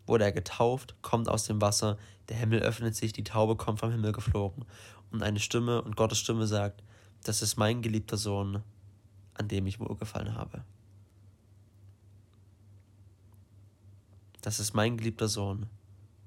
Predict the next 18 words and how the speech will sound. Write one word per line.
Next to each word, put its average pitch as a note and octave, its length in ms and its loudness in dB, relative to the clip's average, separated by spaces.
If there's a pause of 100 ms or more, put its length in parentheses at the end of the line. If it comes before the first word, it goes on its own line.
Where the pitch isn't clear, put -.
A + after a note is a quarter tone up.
und A2 140 -2
Wohlgefallen G#2+ 680 2
bedeutet G#2 520 -2
in A2 180 -4
dem, G#2+ 260 2
in G#2+ 120 -2
dem, G2+ 340 -2 (120)
in G#2+ 180 -4
dem A2+ 340 2
Zusammenhang A2+ 440 2
mit G#2+ 120 0
dem G#2+ 140 -2
griechischen A2 440 -2
Wort G2+ 220 0 (920)
vollkommen A2+ 840 2
zufrieden. F#2 640 -6 (1400)
Vollkommene A2 800 2
Zufriedenheit. - 680 -6